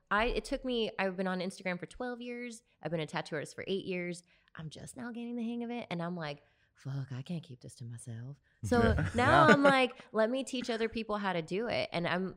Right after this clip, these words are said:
Speaker 1: I'm in my class even today, right before our podcast today, and I'm teaching tattoo artists, like, how to market themselves on Instagram.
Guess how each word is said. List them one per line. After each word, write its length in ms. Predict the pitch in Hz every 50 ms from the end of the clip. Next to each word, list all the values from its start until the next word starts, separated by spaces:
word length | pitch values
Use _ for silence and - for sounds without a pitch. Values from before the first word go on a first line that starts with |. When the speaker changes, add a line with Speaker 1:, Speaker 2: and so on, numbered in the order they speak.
| - -
Speaker 1:
I'm 180 | - 233 254 262
in 100 | 254 226
my 100 | 202 180
class 300 | 175 - 196 180 185 185
even 180 | 196 185 180 180
today, 240 | - 175 180 190 180
right 180 | 160 156 151 -
before 260 | 180 175 - - -
our 80 | 165
podcast 460 | - - 170 185 185 - 180 180 - -
today, 260 | - 165 160 156 160
and 100 | 156 156
I'm 180 | 151 160 156
teaching 520 | 156 - - 170 - - 160 156 151 - - -
tattoo 320 | 175 170 170 - - 160
artists, 260 | 160 160 156 156 -
like, 100 | - -
how 140 | - - 151
to 40 | 151
market 240 | 151 147 147 - -
themselves 300 | 151 156 - 147 147 -
on 80 | 143
Instagram. 440 | - 180 - - - 170 160 160